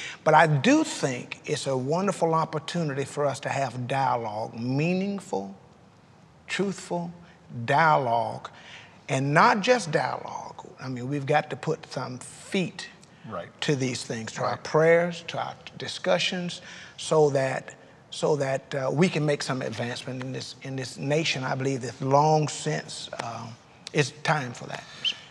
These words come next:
Speaker 2: You know, I believe the cure for the kind of fear that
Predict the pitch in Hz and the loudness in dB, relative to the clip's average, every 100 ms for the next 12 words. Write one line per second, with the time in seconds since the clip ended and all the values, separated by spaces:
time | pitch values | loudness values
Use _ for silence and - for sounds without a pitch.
0 | - 143 160 151 131 127 147 156 139 120 | -10 -2 2 2 2 0 0 0 0 -2
1 | 117 117 113 101 98 - - - 120 - | -4 -6 -8 -10 -14 -18 -20 -16 -16 -12
2 | - - 147 151 160 175 160 - - - | -8 -4 -4 -2 -4 -4 -8 -12 -20 -20
3 | - - - 104 - 135 135 131 - - | -20 -16 -12 -10 -8 -4 -4 -6 -10 -8
4 | 123 113 110 107 - - - - - - | -6 -4 -6 -8 -14 -20 -20 -20 -20 -20
5 | - _ - - 107 104 | -20 _ -20 -10 -4 -4